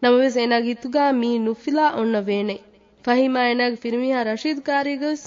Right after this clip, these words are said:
ಮಿವಾಹಕೆ ನುಬುಣೆ. ನಮವೆಸ್ ಮಿಯದು ಏನಾಗ್ ಗಸ್ತು ಕುರಿ ರಶೀದ್ ಕಾರಿ ಎವಾಹಕ ಬುಣುಮ. ರಶೀದ್ ಗಿಯಂ ಆಯರ್ವೆಸ್ ಫಹೀಮಾ ಒತಿ ಕೊಟ್ರಿಗ. ಮಿಗಡಿಗ ಫಹೀಮಾ ಒಶೋವಿ ಒತೀಮ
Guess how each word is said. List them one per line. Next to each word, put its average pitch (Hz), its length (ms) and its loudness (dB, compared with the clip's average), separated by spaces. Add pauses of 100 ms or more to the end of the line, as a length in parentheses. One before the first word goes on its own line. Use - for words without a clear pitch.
ಮಿವಾಹಕೆ 226 520 -2
ನುಬುಣೆ. 208 400 -6 (600)
ನಮವೆಸ್ 330 380 2
ಮಿಯದು 254 360 2 (120)
ಏನಾಗ್ 233 300 0
ಗಸ್ತು 220 280 -2
ಕುರಿ 254 240 -4 (160)
ರಶೀದ್ 233 360 -2
ಕಾರಿ 233 320 -2
ಎವಾಹಕ 214 360 -4
ಬುಣುಮ. 208 380 -6 (460)
ರಶೀದ್ 269 440 2
ಗಿಯಂ 247 460 0
ಆಯರ್ವೆಸ್ 240 480 0
ಫಹೀಮಾ 233 440 -2
ಒತಿ 220 180 -6
ಕೊಟ್ರಿಗ. 214 560 -8 (540)
ಮಿಗಡಿಗ 370 520 2
ಫಹೀಮಾ 269 420 2
ಒಶೋವಿ 262 420 0
ಒತೀಮ 277 320 -2